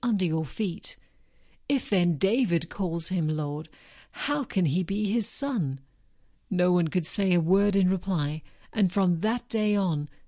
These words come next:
no one dared to ask him any more questions. Then Jesus said to the crowds and to his disciples,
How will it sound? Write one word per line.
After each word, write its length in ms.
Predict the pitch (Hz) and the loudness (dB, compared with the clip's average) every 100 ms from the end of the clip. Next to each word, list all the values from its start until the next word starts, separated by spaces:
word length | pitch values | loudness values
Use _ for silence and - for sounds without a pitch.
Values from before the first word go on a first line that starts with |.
| - | 2
no 320 | 190 214 240 | 4 6 4
one 260 | 185 147 147 | 2 2 0
dared 280 | 165 160 | -2 -2
to 100 | 202 - | -4 -2
ask 320 | 202 185 - | 0 0 0
him 220 | 165 160 - - | 0 0 -4 0
any 280 | 202 185 | 4 4
more 220 | 165 160 151 | 4 2 0
questions. 840 | - 180 - - 170 151 160 - _ _ _ _ _ _ | -2 -2 -2 -4 -4 -4 -4 -6 _ _ _ _ _ _
Then 360 | 185 226 294 220 | 0 2 4 2
Jesus 400 | 240 240 180 - | 2 2 2 0
said 200 | 190 180 | 0 0
to 100 | 165 | 0
the 100 | 170 | -2
crowds 540 | - 185 147 135 135 - | 0 2 2 0 -6 -4
and 180 | 254 247 | -2 0
to 80 | 233 | 0
his 240 | 214 220 | 0 0
disciples, 800 | - 196 202 190 175 147 139 - | 0 -2 0 0 0 -4 -4 -6